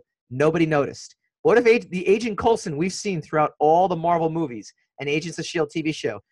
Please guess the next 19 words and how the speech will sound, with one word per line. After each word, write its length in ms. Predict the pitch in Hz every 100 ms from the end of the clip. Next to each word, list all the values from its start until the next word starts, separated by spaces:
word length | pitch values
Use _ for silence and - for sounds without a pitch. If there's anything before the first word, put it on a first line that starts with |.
| _
the 60 | 143
guy 240 | 156 170 190
we've 160 | 170
known 220 | 170 180
and 100 | 175
loved 180 | 170 160
for 80 | 160
ten 300 | - 170 160
years, 300 | 147 110 - _ _
was 180 | 147 131
a 40 |
Skrull 560 | 127 - - 143 135 135 -
all 240 | 127 123
along? 300 | 113 101 95 _ _ _ _
Mind 480 | 127 131 131 131 131
blown." 380 | 123 123 107 - _ _ _ _ -
He 100 | 147
says, 200 | 165
lo-, 140 | 143